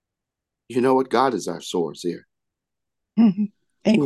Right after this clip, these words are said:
Speaker 2: Amen.
Speaker 1: Spirit said, "Sell our possessions and let's distribute to everyone so no one's lacking anything." Come on, man. That, that is a, that is a place of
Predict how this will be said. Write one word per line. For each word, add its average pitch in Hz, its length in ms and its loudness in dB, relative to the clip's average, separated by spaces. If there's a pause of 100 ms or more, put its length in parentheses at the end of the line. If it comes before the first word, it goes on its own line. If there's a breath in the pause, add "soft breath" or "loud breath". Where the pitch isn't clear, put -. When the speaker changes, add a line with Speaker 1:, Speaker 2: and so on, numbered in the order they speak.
Speaker 2:
Amen. 165 120 6
Speaker 1:
Spirit 110 320 2
said, 101 180 -2
"Sell 113 260 2
our 110 100 2
possessions 95 580 -2
and 92 100 -6
let's 101 240 -6
distribute 101 560 -2
to 90 160 -2 (340)
everyone 101 480 0
so 90 280 -4
no 104 360 -2
one's 92 320 -4
lacking 87 420 -6
anything." 85 480 -4 (1600)
Come 117 160 0
on, 87 200 4
man. 90 260 0
That, 95 220 0
that 110 180 0
is 90 140 -2
a, 82 80 -6 (420)
that 127 180 -2
is 101 140 0
a 92 60 -2
place - 340 -4
of 90 140 -8